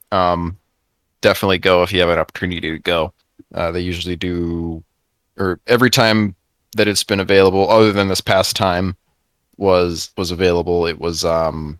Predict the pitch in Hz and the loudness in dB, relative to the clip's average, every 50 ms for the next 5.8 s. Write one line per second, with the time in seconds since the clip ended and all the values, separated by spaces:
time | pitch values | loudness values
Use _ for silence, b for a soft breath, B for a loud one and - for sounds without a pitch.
0 | _ - - - - 101 101 98 92 95 92 90 87 87 87 87 85 85 78 73 | _ -18 -14 -6 0 2 4 4 4 4 2 2 0 0 -2 -2 -4 -6 -8 -8
1 | 76 76 - - 87 80 - 90 90 85 82 76 92 87 80 80 78 85 85 80 | -8 -4 -2 -2 -2 -2 -2 -4 -4 -4 -2 0 0 0 0 0 -2 -4 -4 -2
2 | 90 87 85 87 85 87 85 85 87 87 92 92 90 87 - - - 104 104 107 | -2 -4 -4 -4 -6 -6 -4 -4 -2 0 0 0 0 -4 -6 -4 0 0 2 2
3 | 113 113 110 107 104 104 101 98 98 98 95 95 92 90 90 90 98 - - 92 | 4 4 4 4 4 4 2 2 0 -2 0 0 0 -2 -2 -6 -10 -10 -10 -8
4 | 87 82 90 87 85 80 - - 78 73 71 - - _ _ _ _ _ _ _ | -4 0 0 0 2 0 -2 -2 -4 -4 -6 -6 -10 _ _ _ _ _ _ _
5 | _ _ - 85 - - 85 80 85 82 78 73 76 76 76 85 | _ _ -14 -10 -6 -4 -4 -2 -2 -4 -4 -4 -4 -4 -4 -6